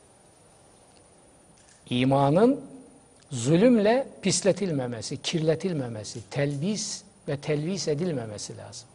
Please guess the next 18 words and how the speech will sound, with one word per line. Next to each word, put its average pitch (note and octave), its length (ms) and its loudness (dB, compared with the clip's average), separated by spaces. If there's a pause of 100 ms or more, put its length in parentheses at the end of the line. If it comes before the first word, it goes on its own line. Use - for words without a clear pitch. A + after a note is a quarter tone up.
(260)
İfade G3 420 2
aynen F#3+ 420 0
açık. G#3 320 -8 (580)
E, F#3 40 -10
ehli F3+ 460 2
olanlar D#3+ 500 2
da B2+ 140 -4
dinliyor C3+ 440 -4
bizi A#2+ 300 -10 (260)
eminim. C3 500 -2 (460)
Onlara C#3+ 600 -2
okuyayım C#3+ 420 -4
ayeti. A2 480 -10 (460)
Diyor F#3 320 2
ki, G#3 180 -4 (480)
"اَلَّذ۪ينَ F3+ 600 4 (100)
آمَنُوا F#3+ 760 0 (360)
وَلَمْ F#3+ 400 6